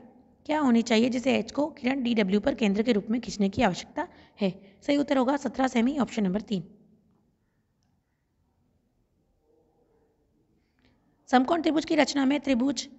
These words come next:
पीबीएच एच पर समकोण है जहाँ एचबी सात सेमी और पीबी स-, पच्चीस सेमी है। एक छात्र दि-, दिखाए गए चरणों का पालन करता है। चरण एक, सात सेमी लंबाई का एक रेखाखंड एचबी खींचिए। चरण दो, एचबी के लंबवत एच पर एक किरण एचवाई खींचता है।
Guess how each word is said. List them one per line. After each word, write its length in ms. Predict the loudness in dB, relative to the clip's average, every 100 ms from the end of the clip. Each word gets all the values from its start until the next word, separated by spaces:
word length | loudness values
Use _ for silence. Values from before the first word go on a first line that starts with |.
| -20 _
पीबीएच 640 | 0 2 2 4 2 0 -2
एच 200 | -2 -2
पर 120 | -4
समकोण 420 | 0 0 2 2
है 120 | 2 0
जहाँ 260 | -2 -2 -2
एचबी 440 | -4 -4 -4 -4 -6 -14 -20 4
सात 220 | 6 6
सेमी 240 | 4 0 0
और 200 | 0 0
पीबी 360 | -2 -2 -2
स-, 160 | -4 -10
पच्चीस 400 | -8 -8 -6 -2
सेमी 240 | 0 0
है। 160 | -2 -6 -10 -20 -12
एक 80 | 0
छात्र 280 | 2 4 2
दि-, 200 | -2 -4 -4
दिखाए 300 | 0 2 4
गए 140 | 2 0
चरणों 260 | 0 0
का 80 | 0
पालन 280 | 2 0 0
करता 240 | -4 -4
है। 140 | -6 -4
चरण 260 | -2 0
एक, 200 | 0 -2 -10 -20 -18 2
सात 180 | 2 4
सेमी 180 | -2 0
लंबाई 220 | 0 0
का 80 | 0
एक 80 |
रेखाखंड 340 | 0 0 -2 0
एचबी 260 | -2 -2
खींचिए। 400 | -2 -4 -2 -6 -6 -18 -20 -20 -20 _ _ _ _ _ _ _ _
चरण 240 | 4 4 4
दो, 140 | 2
एचबी 260 | 2 0 -2
के 100 | 0
लंबवत 380 | 0 2 0 0
एच 160 | -4
पर 180 | -2 -2
एक 80 | -2
किरण 260 | -2 -4 -4 -6
एचवाई 340 | -6 -2 -2
खींचता 320 | -2 -8 -2 0
है। 160 | 0